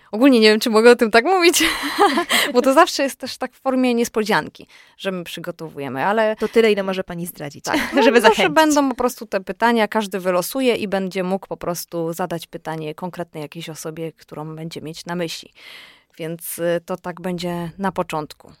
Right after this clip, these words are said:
Speaker 2: Trochę taka butelka z pytaniami, tylko bez kręcenia butelką.
Speaker 1: Tak, dokładnie. <laughs> Coś w takiej formie.
Speaker 2: Y, jeszcze chciałam zapytać o to świadectwo. Czy to będzie,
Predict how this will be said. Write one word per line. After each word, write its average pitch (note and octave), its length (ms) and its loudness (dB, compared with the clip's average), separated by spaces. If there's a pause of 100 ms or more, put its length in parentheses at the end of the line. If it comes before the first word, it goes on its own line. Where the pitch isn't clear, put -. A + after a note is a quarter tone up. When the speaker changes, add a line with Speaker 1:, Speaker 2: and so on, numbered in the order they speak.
(180)
Speaker 2:
Trochę F#3+ 220 -18
taka - 280 -14
butelka F#3 440 -10
z - 80 -8
pytaniami, G3 420 -8
tylko - 200 -14
bez E3+ 160 -10
kręcenia E3+ 440 -10
butelką. D3 380 -14
Speaker 1:
Tak, G3 340 -6
dokładnie. G3 560 4 (200)
<laughs> G#3+ 200 -2
Coś A#3 160 -2
w - 120 -20
takiej F#3 300 -12
formie. D3+ 380 -8 (920)
Speaker 2:
Y, G3 100 -10
jeszcze G3+ 340 -10
chciałam B3 340 -4
zapytać A3 360 -8
o F3+ 80 -16
to D3+ 100 -16
świadectwo. A3 600 -6
Czy - 120 -14
to A3 100 -4
będzie, G#3+ 500 -2